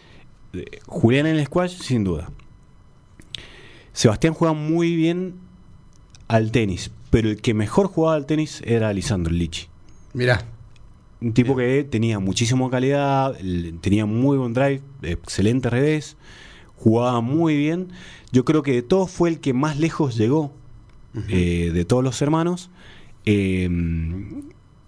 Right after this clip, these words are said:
Speaker 1: en materia profesional, no, no viene al caso explicar cómo, digamos, pero
Speaker 2: Sí.
Speaker 1: el tipo muchísimas cualidades. Además, el tipo mide uno noventa y dos,
Speaker 3: Gigante, sí.
Speaker 1: de muy
Speaker 2: Ah,
Speaker 1: alto.
Speaker 2: muy alto,
Speaker 3: Muy
Speaker 2: no, no me
Speaker 3: alto.
Speaker 2: acordaba que
Speaker 3: Sí,
Speaker 2: era
Speaker 3: sí,
Speaker 2: tan
Speaker 3: sí,
Speaker 2: alto,
Speaker 3: re
Speaker 2: che.
Speaker 3: alto.
Speaker 1: Muy, muy alto, muy alto.
Speaker 3: Sí.
Speaker 1: Entonces, bueno, tenía muchos beneficios para,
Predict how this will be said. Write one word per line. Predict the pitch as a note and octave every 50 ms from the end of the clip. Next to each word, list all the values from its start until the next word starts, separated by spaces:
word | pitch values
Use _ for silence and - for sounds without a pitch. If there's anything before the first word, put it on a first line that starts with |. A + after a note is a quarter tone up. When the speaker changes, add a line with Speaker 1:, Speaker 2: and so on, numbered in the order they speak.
| - - - - - - - -
Speaker 1:
en | - B2+ A2+
materia | G#2 G#2 G2+ C#3 C#3 D3+
profesional, | D3 D3 B2 G#2+ B2 A#2 - F3 F#3+ F3+ E3+ D3
no, | C#3+ C#3
no | C#3 C#3+
viene | D3+ D#3 D3+
al | C3+ A#2+
caso | - C#3 - D3
explicar | - - G#2+ F#2+ - C#3 A#2+ -
cómo, | - F3 E3 D3 D3+ C#3+
digamos, | C#3+ D3+ F3 F#3+ F#3 -
pero | D#3+ D#3 F3+ G3+ G3+
Speaker 2:
Sí. | F#3+ E3+
Speaker 1:
el | D3 B2+ A#2+ A2 G#2+
tipo | A2+ C3+ D3 C#3 D#3+
muchísimas | D3+ C#3+ B2+ B2 C#3 C3 C#3+ C3+ B2+
cualidades. | - A#2 G#2 F#2+ F2+ D#2 D2 - - - - - - -
Además, | - F#2 F#2 G#2 C3+ D3 D3+
el | C3+ A#2+ A2
tipo | D3 B2+ B2 A2+
mide | G#2+ A2 A2+ A2+ A2 G#2+
uno | G2+ G#2 A#2 B2 A2+
noventa | A2 A2+ B2 B2 A#2+ G2+ G#2
y | G2
dos, | A2 C3 C#3
Speaker 3:
Gigante, | C#3 C3+ B2+ A#2+ A2+ G2+
sí. | G2+ - C3+ B2+ A2+ G#2
Speaker 1:
de | F2 F#2
muy | F#2+ F#2 G2+ A2 A#2+ A#2+
Speaker 2:
Ah, | G#3 -
Speaker 1:
alto. | A2 D#3+
Speaker 2:
muy | F3+ A3+
alto, | C#4+ D4+ B3+ E3 C#3 -
Speaker 3:
Muy | C#3 D3+
Speaker 2:
no, | E3
no | D3+
me | A#3 A#3
Speaker 3:
alto. |
Speaker 2:
acordaba | G#3+ A#3+ C4+ C#4 A#3
que | G3
Speaker 3:
Sí, |
Speaker 2:
era | G3 F#3
Speaker 3:
sí, | -
Speaker 2:
tan | - G#3
Speaker 3:
sí, | G#3 G#3 E3
Speaker 2:
alto, | F3
Speaker 3:
re | F#3 C#3+
Speaker 2:
che. | F3+
Speaker 3:
alto. | E3+ - B2+ C3+
Speaker 1:
Muy, | C#3+ C#3
muy | B2+ C3 C3+ C3+ B2+
alto, | A2 F#2 F2 - -
muy | - A2 A#2+ B2+
alto. | A#2 F#2
Speaker 3:
Sí. | E2+ F#2+
Speaker 1:
Entonces, | F#2 - C3 A#2+ - D3+
bueno, | D3+ D#3+ D3+ C3+ B2 A2 G2+ F#2
tenía | - G#2+ G2+ B2 C3+ C#3
muchos | C#3+ C#3+ C#3 D3+ C3+
beneficios | C3+ B2+ A#2+ A2 - C3 A#2+ - C3+ -
para, | - A2+ G2+ G#2 G#2 G2+ G2 F#2 E2+ E2 E2